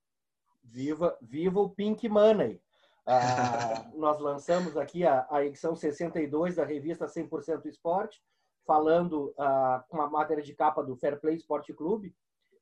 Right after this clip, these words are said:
Speaker 1: e escrevemos um artigo sobre o Pink Money. O pessoal que quiser conhecer, cem por cento esporte ponto com ponto B R. Ah, mas, Josué, me diz uma coisa: qual é o perfil,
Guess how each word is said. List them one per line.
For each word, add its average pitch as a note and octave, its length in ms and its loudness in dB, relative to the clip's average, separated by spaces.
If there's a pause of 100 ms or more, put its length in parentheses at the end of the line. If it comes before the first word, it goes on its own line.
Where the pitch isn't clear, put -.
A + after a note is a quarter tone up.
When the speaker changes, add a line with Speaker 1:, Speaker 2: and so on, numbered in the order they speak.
Speaker 1:
e D3 100 0
escrevemos F3+ 540 0
um G#3 80 2
artigo B3 460 0 (100)
sobre D#3+ 300 -2
o F3 100 -6 (120)
Pink G#3+ 260 -2
Money. E3+ 280 4
O B2+ 60 -6
pessoal D#3 300 -2
que - 100 -16
quiser D#3+ 260 -2
conhecer, F#3+ 540 -4 (240)
cem F#3 180 -4
por F#3 140 -6
cento F3+ 180 -6
esporte F3+ 340 -2
ponto F3 260 -6
com F3+ 200 -8
ponto F3 240 -8
B E3+ 120 -4
R. A#2+ 260 -2 (420)
Ah, D#3+ 280 8
mas, E3+ 180 4
Josué, G3 380 4
me F#3+ 120 -4
diz G#3+ 200 -2
uma A3+ 200 4
coisa: G#3 300 2
qual F#3+ 180 4
é A#3+ 60 8
o C#4+ 100 4
perfil, A3+ 640 4